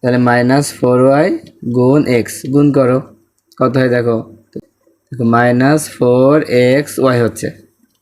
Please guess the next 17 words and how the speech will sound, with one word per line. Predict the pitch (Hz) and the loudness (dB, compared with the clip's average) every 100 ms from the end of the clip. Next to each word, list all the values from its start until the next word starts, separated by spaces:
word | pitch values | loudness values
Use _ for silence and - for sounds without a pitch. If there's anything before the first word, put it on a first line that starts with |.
| - | -8
মাইনাস | 113 120 143 170 | -2 2 0 -2
ফোর | - 127 | -2 0
এক্স | 135 196 - | 2 -2 -2
ওয়াই | 135 | 0
হচ্ছে | 127 - 110 | 0 -2 -2
গুণ | 120 120 | 0 0
করলে। | 110 104 - - _ | 0 -2 -4 -16 _
দেখো | - 127 131 | -4 0 0
এক্স | - | 0
ওয়াই | 170 160 | 0 0
আছে | 147 180 | 0 0
না, | 190 226 - | -2 -2 -6
হ্যাঁ | 113 - | -4 0
এর | 135 | 2
নিচে | 143 139 | 2 2
বসায় | 127 123 113 | 0 0 2
দেবো | 104 | 2